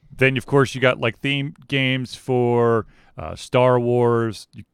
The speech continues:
apparently won't be able to do that anymore. Uh, you know, of course, you gotta watch out that you're not reusing skins that may be in another game that are not technically free. Or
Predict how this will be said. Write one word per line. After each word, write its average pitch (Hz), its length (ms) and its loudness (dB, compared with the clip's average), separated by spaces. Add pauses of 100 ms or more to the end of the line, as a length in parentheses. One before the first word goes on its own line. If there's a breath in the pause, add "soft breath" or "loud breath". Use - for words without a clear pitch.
(540)
apparently 101 360 -4
won't 110 160 -4
be 113 80 -4
able 117 140 0
to - 20 -4
do 120 160 -4
that 135 180 2
anymore. 113 480 -4 (400 soft breath)
Uh, 101 600 0 (400)
you 120 120 -4
know, 104 160 2
of - 200 -8
course, 123 260 0
you 110 40 -8
gotta 120 120 2
watch 117 320 2
out 123 220 4 (240)
that - 200 -2
you're 123 60 -4
not 117 220 0 (500)
reusing 123 720 -2
skins 139 640 -2
that 127 200 -2
may 117 280 -2
be 113 160 -2
in 110 100 0
another 113 260 -2
game 120 600 -4
that 87 220 -8 (300)
are 95 200 -2
not 92 280 -6
technically 101 360 -8
free. 101 320 -6 (1300)
Or 98 280 -4